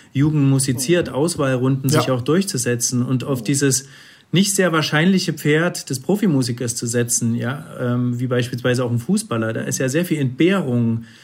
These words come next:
Speaker 1: ähm, mit verknüpft. Und insofern ist es schon auch wichtig, akribisch, kritisch, perfektionistisch zu sein. Aber wie bei einem Medikament ist auch da die Dosis entscheidend für das Gift.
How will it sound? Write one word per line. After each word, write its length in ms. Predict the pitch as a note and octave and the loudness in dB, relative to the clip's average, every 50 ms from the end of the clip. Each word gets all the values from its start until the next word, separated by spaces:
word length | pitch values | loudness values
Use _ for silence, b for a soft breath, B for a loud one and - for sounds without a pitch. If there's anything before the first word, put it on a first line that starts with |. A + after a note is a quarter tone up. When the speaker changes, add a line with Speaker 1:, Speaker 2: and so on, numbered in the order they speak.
| B B B B B - | B B B B B -6
Speaker 1:
ähm, 320 | C3+ B2 A#2+ B2 B2 B2+ | -2 0 2 2 2 2
mit 160 | C3 B2 B2 | 0 0 -2
verknüpft. 720 | - - B2 A#2 - - B2 A#2+ A#2+ A#2+ - - - - | -2 -4 -4 -4 -2 0 0 0 0 -2 -6 -14 -16 -12
Und 240 | - C3+ B2+ A#2+ A#2+ | -6 -4 -2 -2 -2
insofern 440 | B2+ A#2+ A#2 C3 C3+ C#3 D#3 C#3+ C#3 | -2 0 0 0 0 0 0 0 0
ist 160 | D3 D3 C#3 E3 | 0 -2 -4 -4
es 80 | D3 | -4
schon 160 | - F3 F3 | -2 0 0
auch 120 | F3 C#3+ B2+ | 0 0 0
wichtig, 460 | D#3 F3 E3+ - - E3+ D#3+ - - | 0 0 0 -2 -2 -4 -4 -4 -6
akribisch, 760 | C3+ B2+ - - D3 D#3 F3 G3 F3+ - G3 G3 F#3+ - - - | -8 -8 -4 -2 2 2 2 2 2 2 2 2 0 -2 -6 -6
kritisch, 580 | - C#3 D3 D#3+ E3 - F#3+ F#3 F#3 - - | -2 0 0 0 0 0 0 0 -2 -4 -8
perfektionistisch 840 | - - D3+ D3 D3 D3 C3 - - C3 C#3 D#3+ D#3 - - F3 F3+ | -6 -4 -4 -2 -2 -2 -2 -2 0 0 0 0 0 -2 -4 -4 -4
zu 120 | - E3+ | -4 -4
sein. 320 | D3+ C#3+ D3 D3 D#3 D3+ C#3+ | -2 -2 -2 -2 -2 -4 -4
Aber 280 | C3+ C3+ C3 C3 C3 C3 B B B B _ | -2 -2 -2 -2 -2 -6 B B B B _
wie 80 | - C3+ | -2 0
bei 140 | C#3 C#3+ | 2 2
einem 200 | C3+ C3+ C3+ C3+ | 4 4 4 4
Medikament 600 | C3+ C3+ C3 C3 A#2 - B2 B2 B2 C3 D3+ D3+ | 2 2 0 -2 -2 -2 0 0 0 0 -2 -2
ist 100 | C#3+ B2 | -4 -6
auch 140 | C3+ B2 A#2 | -6 -8 -6
da 360 | - - B2+ C3+ C#3+ C#3 C#3 B B B B B B B - - | -4 -2 -2 -2 -2 -4 -6 B B B B B B B -6 -4
die 120 | B2+ A#2 | -2 0
Dosis 400 | B2 B2+ C3+ D#3+ E3 - B2+ - | 0 2 0 0 0 -2 -4 -4
entscheidend 560 | C3+ B2+ A#2 - B2+ B2 B2+ C3 - C#3+ C3 | -2 -2 -2 0 0 0 0 0 0 -2 -2
für 180 | C3 - C3+ A#2+ | -2 -2 -2 -2
das 240 | B2 B2+ A#2 - - | -2 -2 -4 -4 0
Gift. 400 | - D#3 F3+ - - - - | 0 0 0 0 -4 -10 -14